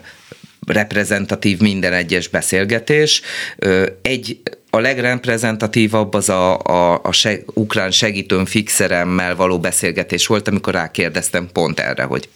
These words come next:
te hogy látod az utóbbi hét hónapban, hogyan változott ez, és mondja, hogy az idősebb korosztálynál már megjelent az, hogy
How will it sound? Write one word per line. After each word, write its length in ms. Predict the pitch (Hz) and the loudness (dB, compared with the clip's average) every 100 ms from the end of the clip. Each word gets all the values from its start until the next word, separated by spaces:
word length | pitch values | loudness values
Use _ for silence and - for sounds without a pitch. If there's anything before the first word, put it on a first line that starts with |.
| - | -6
te 80 | 85 | -4
hogy 200 | 87 82 | -2 -2
látod 540 | 78 80 - 90 78 - - - | -2 -2 -2 -2 -2 -6 -10 -8
az 140 | 80 | -6
utóbbi 340 | 90 85 85 90 | -4 -2 0 2
hét 280 | 87 85 - | 0 -2 -2
hónapban, 500 | 90 87 82 80 82 | -2 0 0 0 0
hogyan 540 | 90 82 80 85 87 | 0 2 0 0 -2
változott 600 | 82 80 82 80 85 78 | -2 -2 -4 -6 -6 -2
ez, 200 | 131 143 - - - - | -2 -2 -4 -8 -8 -4
és 100 | - | 0
mondja, 340 | 117 117 104 | 4 4 2
hogy 200 | 90 92 | 2 2
az 100 | 92 | 2
idősebb 480 | - 131 117 - 101 | 2 2 2 0 -2
korosztálynál 1040 | - 101 95 - 92 85 82 85 80 80 80 - - - - - - - - - - _ _ - | 0 0 0 0 -2 -2 -2 0 0 -2 -6 -12 -16 -14 -14 -14 -18 -20 -20 -20 -20 _ _ 0
már 360 | 110 123 120 | 2 2 0
megjelent 1000 | 107 107 104 104 98 90 - 95 95 92 | 0 -2 0 0 0 0 0 0 0 0
az, 200 | 101 95 | 0 0
hogy 300 | - 92 - | 2 0 0